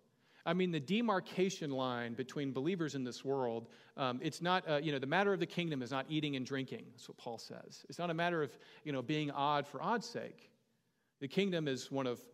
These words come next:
power and the Holy Spirit. So the way that you and I are distinct is that God's Spirit is with us.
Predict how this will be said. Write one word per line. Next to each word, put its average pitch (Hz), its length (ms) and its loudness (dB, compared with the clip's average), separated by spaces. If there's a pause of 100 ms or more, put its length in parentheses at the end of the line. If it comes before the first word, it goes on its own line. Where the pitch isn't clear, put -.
(100)
power 123 640 4 (100)
and 120 140 -8
the 110 40 -8
Holy 110 260 -6
Spirit. - 580 -8 (840)
So - 140 -2
the 156 120 2
way 208 280 6
that 147 160 2
you 151 160 0
and 143 80 2
I 135 120 2
are 123 120 0
distinct 127 600 -4
is 120 120 -6
that 131 280 -6
God's 151 400 2
Spirit 131 640 0 (380)
is - 280 -8 (120)
with 151 240 0
us. - 420 -8